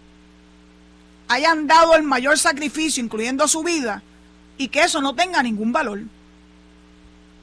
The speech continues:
Por eso cuando mister Hayes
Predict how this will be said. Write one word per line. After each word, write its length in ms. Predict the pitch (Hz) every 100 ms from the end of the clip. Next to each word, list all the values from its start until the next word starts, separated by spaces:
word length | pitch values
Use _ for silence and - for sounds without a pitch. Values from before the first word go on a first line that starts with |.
| - - - -
Por 160 | 269 285
eso 240 | 370 403
cuando 500 | 392 339 311 302 285
mister 540 | 269 285 - 269 262 240
Hayes 560 | 311 359 240 185 -